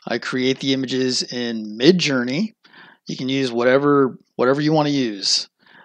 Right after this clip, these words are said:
Uh, I use Midjourney, so I create the images in Midjourney of the, uh, zombies, and, um,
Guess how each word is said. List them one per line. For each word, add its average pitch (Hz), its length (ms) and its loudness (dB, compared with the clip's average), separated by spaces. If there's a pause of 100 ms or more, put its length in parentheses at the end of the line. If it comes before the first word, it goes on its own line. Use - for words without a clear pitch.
(120)
Uh, 120 180 4
I 107 160 0
use 135 160 0
Midjourney, 123 480 -4
so - 180 0
I 113 100 -2
create 147 220 0
the 147 100 0
images 139 280 -2
in 123 160 -6
Midjourney 135 560 -2 (180)
of 110 220 -6
the, 110 320 -8
uh, 104 180 -4
zombies, 120 680 -2 (580)
and, 107 480 -6 (100)
um, 107 520 -4